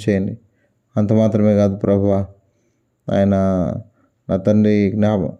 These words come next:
ఆంజనేయులు అని పెట్టారు, మరి వాళ్ళ తల్లిగారికి తలనొప్పితో బాధపడుతుంది, స్వస్థపరచండి. హెప్సిబా సహోదరి హౌస్ కొరకు ప్రార్థన చేసి సహాయం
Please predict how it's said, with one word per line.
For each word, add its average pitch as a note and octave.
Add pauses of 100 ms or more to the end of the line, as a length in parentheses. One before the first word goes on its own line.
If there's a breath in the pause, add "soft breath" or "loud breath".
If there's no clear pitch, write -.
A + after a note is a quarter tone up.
ఆంజనేయులు A#2
అని G#2+
పెట్టారు, G#2
మరి G2
వాళ్ళ F#2+
తల్లిగారికి G#2+
తలనొప్పితో G#2
బాధపడుతుంది, G2+ (480)
స్వస్థపరచండి. G#2 (680)
హెప్సిబా A#2
సహోదరి G#2+
హౌస్ G#2+
కొరకు G#2
ప్రార్థన G#2+
చేసి G#2
సహాయం G#2+